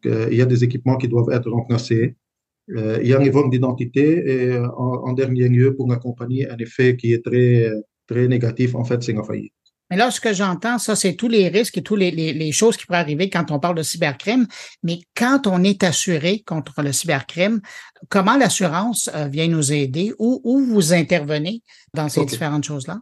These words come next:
Speaker 1: Avant de parler d'assurance, moi, moi, j'aimerais te dire qu'il y a un niveau très, très important que la compagnie doit prendre, c'est de s'assurer qu'au niveau humain, de leurs employés, ils sont bien structurés, les, les employés sont bien formés pour éviter de faire des erreurs, comme par exemple quand tu reçois un courriel d'hameçonnage,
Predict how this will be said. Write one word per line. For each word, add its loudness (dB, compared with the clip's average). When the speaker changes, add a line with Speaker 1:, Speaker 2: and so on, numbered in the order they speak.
Speaker 1:
Avant 4
de 4
parler 2
d'assurance, 0
moi, -2
moi, 2
j'aimerais 2
te -2
dire 2
qu'il 0
y 4
a 0
un 0
niveau 4
très, -2
très -2
important -4
que -2
la -2
compagnie 0
doit 0
prendre, 0
c'est -4
de 2
s'assurer 0
qu'au 0
niveau 6
humain, 4
de -2
leurs 0
employés, 0
ils -2
sont 0
bien 0
structurés, 2
les, 2
les -2
employés 2
sont -2
bien 0
formés 0
pour -4
éviter 2
de -2
faire 0
des 0
erreurs, 0
comme -8
par -4
exemple -2
quand 0
tu -4
reçois -2
un -4
courriel 2
d'hameçonnage, 0